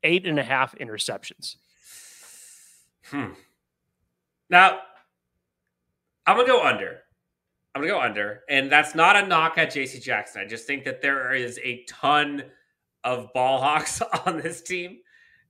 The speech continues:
Speaker 2: And I kinda see it more of, like, a spreading the wealth type of thing. So I'm gonna go under. Again, like, I think Asante Samuel's gonna have some. I think you're gonna see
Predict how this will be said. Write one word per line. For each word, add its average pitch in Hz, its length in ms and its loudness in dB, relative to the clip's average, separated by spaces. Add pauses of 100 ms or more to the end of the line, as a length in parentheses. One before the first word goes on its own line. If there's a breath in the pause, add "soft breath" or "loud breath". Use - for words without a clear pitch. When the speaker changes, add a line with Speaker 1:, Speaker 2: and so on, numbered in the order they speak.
(160)
Speaker 2:
And 139 420 2 (120)
I 135 100 0
kinda 156 300 2
see 156 420 -8
it 139 120 -4
more 139 300 -8
of, 127 220 -8
like, 127 160 -8
a 120 80 -6
spreading 127 560 -10
the 117 80 -10
wealth 113 480 -8 (600)
type 151 160 -10
of 143 100 -16
thing. 156 220 -6
So 131 160 -10
I'm 120 100 -6
gonna 156 80 -10
go 160 240 -4
under. 113 460 -8 (600)
Again, 127 240 0
like, 113 180 -2
I 117 80 -2
think 120 200 -8
Asante 117 380 -6
Samuel's 123 360 -6
gonna 127 160 -8
have 120 200 -4
some. 117 280 -6
I 104 120 -8
think 110 200 -14
you're 107 120 -12
gonna 101 180 -12
see 107 500 -14